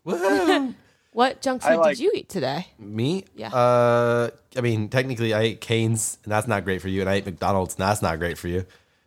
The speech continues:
Speaker 1: So, yeah, today I did not eat great, for sure.
Speaker 3: Um, you guys know,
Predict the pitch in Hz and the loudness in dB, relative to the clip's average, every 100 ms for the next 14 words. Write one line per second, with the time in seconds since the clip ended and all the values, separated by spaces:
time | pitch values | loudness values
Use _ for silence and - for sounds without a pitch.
0 | _ - 104 95 78 - 120 127 107 110 | _ -4 0 0 -4 0 4 4 4 0
1 | 110 101 104 95 82 _ _ _ _ 85 | -2 -4 -2 -2 -4 _ _ _ _ -12
2 | 95 87 78 _ _ _ _ _ _ _ | -6 -6 -8 _ _ _ _ _ _ _
3 | - _ _ _ _ _ _ _ _ _ | -20 _ _ _ _ _ _ _ _ _
4 | _ - 113 104 98 101 _ _ _ _ | _ -6 -2 -2 -6 -14 _ _ _ _
5 | _ 110 117 113 117 107 | _ -4 -2 0 0 0